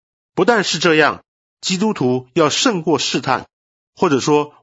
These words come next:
我们日常生活要蒙拯救，我们同样需要神的 Rhema。我们知道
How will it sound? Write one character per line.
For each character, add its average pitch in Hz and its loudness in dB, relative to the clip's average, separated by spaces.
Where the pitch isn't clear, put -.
我 127 -2
们 139 -2
日 214 -2
常 131 -2
生 180 -2
活 123 -2
要 143 0
蒙 123 -2
拯 92 -2
救， - -4
我 107 -4
们 120 -8
同 131 -6
样 196 0
需 - -6
要 151 2
神 110 -6
的 117 0
Rhema。 113 -4
我 117 -2
们 143 -2
知 170 -4
道 156 0